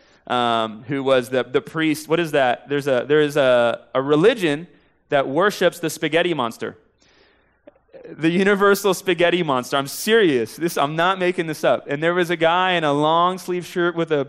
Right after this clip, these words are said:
metal strainer on his head that was allowed to open the city hall prayer. Um, <laughs> it's just ridiculous, right?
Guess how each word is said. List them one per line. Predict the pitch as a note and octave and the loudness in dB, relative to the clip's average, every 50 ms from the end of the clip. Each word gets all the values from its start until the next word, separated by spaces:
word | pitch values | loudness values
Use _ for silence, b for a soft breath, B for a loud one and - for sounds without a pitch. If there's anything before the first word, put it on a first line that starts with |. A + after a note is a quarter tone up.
| C#3 | -8
metal | D3 D3+ D3+ D#3 E3+ F3+ F#3+ F#3+ | -12 -6 -2 0 0 2 0 -2
strainer | - - - F3+ F3 F3 F3+ F3+ E3+ D3+ | -4 -6 -6 -4 -4 -2 -2 -2 -2 -2
on | C#3+ C#3 | -2 -4
his | C3+ B2 - | -4 -6 -6
head | - C3 B2+ B2+ B2+ | -6 -4 -4 -2 0
that | C3+ C3+ C3 | 0 0 0
was | C3+ B2+ | -2 -2
allowed | C3+ C3 C3+ C#3 C#3+ D3 C#3+ C#3 | -2 0 2 2 2 2 0 0
to | D3 C#3 - | -4 -6 -4
open | C3 C3+ C#3 D3 D3 - C#3+ C3 B2+ B2 B2 b b b b b b b b b - | -2 -2 -2 -2 -2 -6 -6 -6 -8 -8 -12 b b b b b b b b b -14
the | A#2 B2 B2 A#2+ | -10 -8 -8 -8
city | A#2 - C#3 C3 B2+ | -6 -8 -8 -8 -6
hall | B2 A#2+ B2 B2 A#2+ A#2 | -2 0 2 2 2 0
prayer. | - - C3 B2 A#2+ A2 G#2+ G#2 - b b b b b b b b b b b - | -2 -4 -2 -2 0 -2 -4 -6 -10 b b b b b b b b b b b -4
Um, | B2 B2 A#2+ A#2+ A#2 A2+ A2+ G#2+ | -2 0 0 0 0 -2 -2 -6
<laughs> | |
it's | B2+ - - | -8 -10 -10
just | B2+ - - - | -10 -10 -6 -4
ridiculous, | E3 D3 C#3 D3+ D3 B2 - B2+ A#2 G#2+ G2+ F#2 - C3 | -2 -2 0 0 -2 -2 -4 -6 -6 -6 -8 -8 -6 -4
right? | B2 B2 B2+ C3 - | -2 -2 -2 -2 -4